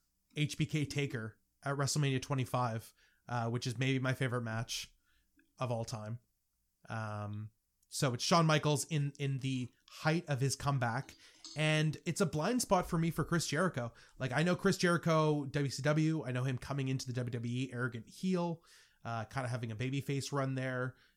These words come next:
you know, being the first ever undisputed heavyweight champion, defending that against Triple H in an underwhelming match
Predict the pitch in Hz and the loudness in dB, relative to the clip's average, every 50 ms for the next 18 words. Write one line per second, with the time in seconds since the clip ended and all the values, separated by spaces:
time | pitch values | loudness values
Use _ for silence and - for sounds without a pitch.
0 | _ _ - 123 120 113 107 104 107 107 110 - _ _ _ _ _ - 139 131 | _ _ -6 -4 -4 -4 -4 -4 -6 -8 -10 -12 _ _ _ _ _ -6 -4 -2
1 | 127 123 123 123 110 120 117 113 113 110 107 107 - _ _ _ _ _ _ _ | -2 -2 -2 -2 -2 -4 -4 -4 -4 -4 -6 -8 -10 _ _ _ _ _ _ _
2 | _ _ - - 156 139 135 - 139 127 117 131 127 123 120 120 117 - _ _ | _ _ -4 0 0 0 2 0 -2 0 0 0 0 0 0 0 -2 -6 _ _
3 | _ _ _ _ _ _ _ _ _ _ _ _ _ _ _ _ _ _ _ - | _ _ _ _ _ _ _ _ _ _ _ _ _ _ _ _ _ _ _ -2
4 | - 156 156 151 - - - 156 151 143 147 143 - - - - - - 151 147 | 2 4 4 4 2 2 2 2 4 4 4 2 0 -4 -10 -12 -6 -2 2 2
5 | 151 139 135 131 - 143 135 131 165 165 175 180 170 - _ _ _ _ _ _ | 4 4 4 2 2 2 2 2 2 2 0 0 -2 -4 _ _ _ _ _ _
6 | _ _ _ _ - 131 - - 135 135 127 123 120 120 117 123 113 - - - | _ _ _ _ -6 -4 -2 -2 -2 0 0 0 -2 0 -2 -4 -4 -4 -2 -4
7 | 143 - 123 123 131 143 151 147 - - - 139 123 113 117 120 123 123 123 113 | -2 -2 -2 -2 -2 -2 -2 -4 -6 -8 -6 -4 -4 -4 -2 -4 -2 -2 -2 -2
8 | 117 117 117 117 113 113 123 131 131 127 - - - | -2 -2 -2 -2 -2 -2 0 0 0 0 -2 -4 -8